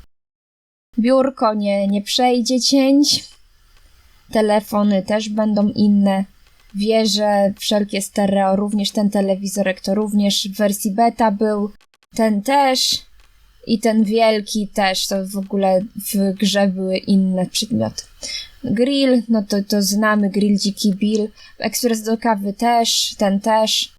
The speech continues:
Takiej zmywarki nie było. Robot kuchenny też będzie inny, lodówka, mrozik, mrozik też inaczej będzie wyglądać. O, ta, e, lodówka jest podobna do lodówki tajniki Antarktydy, ale trochę ją tam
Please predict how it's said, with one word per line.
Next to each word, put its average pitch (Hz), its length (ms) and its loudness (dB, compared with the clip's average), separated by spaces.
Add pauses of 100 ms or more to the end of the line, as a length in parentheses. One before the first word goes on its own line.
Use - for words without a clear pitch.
(800)
Takiej 226 300 -4
zmywarki 208 600 0
nie 214 140 0
było. 226 560 2 (840)
Robot 220 380 0
kuchenny 214 440 0
też 262 200 0
będzie 240 280 2
inny, 220 440 0
lodówka, 226 540 0
mrozik, 214 520 -4
mrozik 220 480 2
też 262 340 -2
inaczej 247 500 2
będzie 226 240 0
wyglądać. 220 500 -2 (240)
O, 196 140 0
ta, 226 160 0
e, 214 360 -4
lodówka 220 600 0 (120)
jest - 200 -4
podobna 226 360 2
do 214 100 0
lodówki 214 400 -2
tajniki 220 520 0
Antarktydy, 196 800 -4
ale 185 180 2
trochę 196 400 -2
ją 190 180 -2
tam 190 300 0